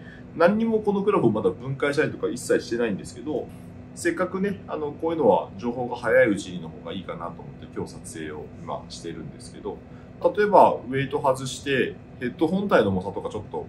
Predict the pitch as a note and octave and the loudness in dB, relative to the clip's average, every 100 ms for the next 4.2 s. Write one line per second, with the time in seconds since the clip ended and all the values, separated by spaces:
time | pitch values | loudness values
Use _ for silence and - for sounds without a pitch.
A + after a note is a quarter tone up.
0 | - G#2 G#2 G2+ G#2 G#2 A2+ - F2 E2+ | -6 -4 2 2 2 -2 -4 -2 -4 -4
1 | E2+ E2 E2+ G2+ - E2+ - - - - | -8 -6 -4 -4 -6 -10 -12 -14 -16 -16
2 | - - G#2 A2 - - F2 - - E2 | -16 -12 -6 -6 -6 -10 -10 -10 -12 -4
3 | F2+ - - - - - - - - - | -2 -2 -8 -10 -14 -16 -16 -16 -18 -18
4 | - B2 | -6 -2